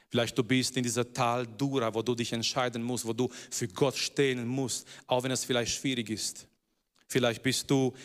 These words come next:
in dieser Jammertal, wo du weinst heute Morgen, aber Gott ist mit dir da in dieser Tal.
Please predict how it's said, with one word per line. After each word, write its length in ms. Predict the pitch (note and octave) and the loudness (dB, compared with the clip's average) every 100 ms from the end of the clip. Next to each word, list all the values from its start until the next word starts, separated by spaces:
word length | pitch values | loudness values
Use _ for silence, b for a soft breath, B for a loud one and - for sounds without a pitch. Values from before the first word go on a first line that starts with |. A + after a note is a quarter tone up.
| B B | B B
in 100 | A#2+ | -2
dieser 200 | A#2+ A2+ | 0 2
Jammertal, 680 | A#2+ C3 C3 B2 - A2+ G2+ F2+ A2 | 4 2 2 -4 -4 -6 -6 -8 -8
wo 100 | A2 | -4
du 180 | A2+ G#2 | -2 0
weinst 340 | B2 A#2 - | 0 0 -4
heute 200 | A2+ - | -4 -4
Morgen, 440 | A2 A#2 A2+ G#2 F2+ b b b | -2 -2 -2 -6 -10 b b b
aber 200 | G#2+ A2 | -2 -2
Gott 280 | G2+ B2 A2+ | 2 2 2
ist 180 | C3 - | -2 -2
mit 360 | A#2 A2 A2+ | -2 -4 -4
dir 160 | B2 A2 | -2 -2
da 280 | F#2+ A2+ G2+ | 0 0 0
in 160 | A2+ | -4
dieser 280 | G#2 G2+ G2+ | -4 -4 -4
Tal. 300 | - G#2 G2+ | -4 -4 -4